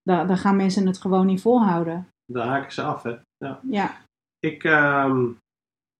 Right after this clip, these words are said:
Speaker 2: ja, als ik het volgende samenvat inderdaad, dan, dan kom ik er eigenlijk op neer dat plezier bij jou bovenaan staat. En ik vind dat je dat fantastisch hebt onderbouwd en, en ja, pot als een bus.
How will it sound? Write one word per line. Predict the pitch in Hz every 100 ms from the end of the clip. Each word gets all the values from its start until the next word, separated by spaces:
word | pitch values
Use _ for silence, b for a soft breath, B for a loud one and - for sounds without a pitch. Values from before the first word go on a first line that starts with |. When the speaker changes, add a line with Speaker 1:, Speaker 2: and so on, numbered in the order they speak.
| _ _ _ _ _ _ _ _
Speaker 2:
ja, | 156 156 - -
als | 160
ik | -
het | 151 147
volgende | 185 170 - 151 139 131
samenvat | - 170 180 170 - 127 123
inderdaad, | 120 113 113 110 117 -
dan, | 131 127 123
dan | 131 123 -
kom | 160 147
ik | 135
er | 131
eigenlijk | - 175 175 151
op | 156 147
neer | 143 123
dat | 120 -
plezier | 135 127 - 165
bij | 135
jou | 131 120 117
bovenaan | 135 156 147 135 120 143
staat. | 143 147 151 214 - _ B B B
En | 131 131
ik | 131
vind | 143 135
dat | 127
je | 131
dat | 120
fantastisch | - _ 165 156 139
hebt | - -
onderbouwd | 120 117 120 131 117 -
en, | 113 117 113
en | 113 113 107
ja, | 110 110 107 - - - _ _ _
pot | 156 147
als | 127 -
een | 120
bus. | 147 151 -